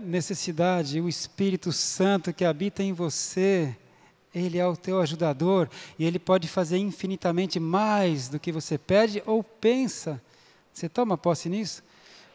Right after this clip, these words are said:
Por isso que Deus fala, "Enchei-vos do Espírito." Enchei-vos do Espírito.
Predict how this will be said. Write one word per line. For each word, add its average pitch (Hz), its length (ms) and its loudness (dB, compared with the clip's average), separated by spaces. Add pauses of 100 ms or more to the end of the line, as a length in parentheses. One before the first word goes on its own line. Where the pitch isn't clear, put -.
Por 190 100 6
isso 226 160 2
que 233 80 0
Deus 220 240 6
fala, 202 420 4 (640)
"Enchei-vos 220 640 10
do 226 80 2
Espírito." 294 600 2 (1300)
Enchei-vos 233 600 6
do 240 80 4
Espírito. 240 600 0